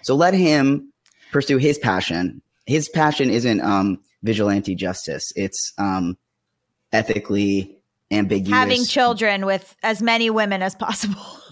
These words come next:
Speaker 1: Yes, and also, like, ethically ambiguous
Speaker 2: <laughs>
Speaker 1: behavior in the corporate world and, um, procreating with as many women as possible. That's what he's passionate about. So let, let him do that.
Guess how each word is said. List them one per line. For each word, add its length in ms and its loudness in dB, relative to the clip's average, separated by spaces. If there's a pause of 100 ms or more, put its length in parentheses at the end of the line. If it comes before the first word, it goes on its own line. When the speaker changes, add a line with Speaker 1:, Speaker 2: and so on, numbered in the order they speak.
(140)
Speaker 1:
Yes, 540 0
and 300 -2
also, 360 -2
like, 200 -2 (100)
ethically 500 -2
ambiguous 540 -2 (480)
Speaker 2:
<laughs> 400 -6
Speaker 1:
behavior 500 0
in 80 -2
the 80 -2
corporate 400 -4
world 520 -4
and, 420 -4 (140)
um, 340 0
procreating 800 0
with 240 -4
as 240 -2
many 300 2
women 240 0
as 100 -6
possible. 640 -8
That's 180 4
what 120 0
he's 200 0
passionate 440 -6
about. 300 -10 (120)
So 160 -6
let, 240 0
let 140 4
him 160 4
do 160 2
that. 340 -4